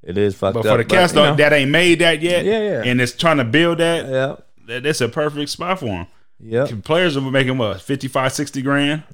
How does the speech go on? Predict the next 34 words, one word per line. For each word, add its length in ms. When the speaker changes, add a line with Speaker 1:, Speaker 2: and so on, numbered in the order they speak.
Speaker 1:
Uh, 400
I 80
think 240
a 20
couple 180
more 120
Speaker 2:
Yeah. 80
Speaker 1:
than 60
that, 200
a 80
little 160
bit. 260
Speaker 2:
Who? 420
Uh, 120
come 140
on, 100
who 120
don't 160
wanna 160
make 180
fifty-five 560
Speaker 1:
Yeah, 80
Speaker 2:
grand 400
playing 220
Speaker 1:
yeah. 60
Speaker 2:
fucking 340
football? 600
Speaker 1:
Everything 340
paid. 500
Speaker 2:
And 0
then, 100
come 160
on, 120
Speaker 1:
Yeah, 40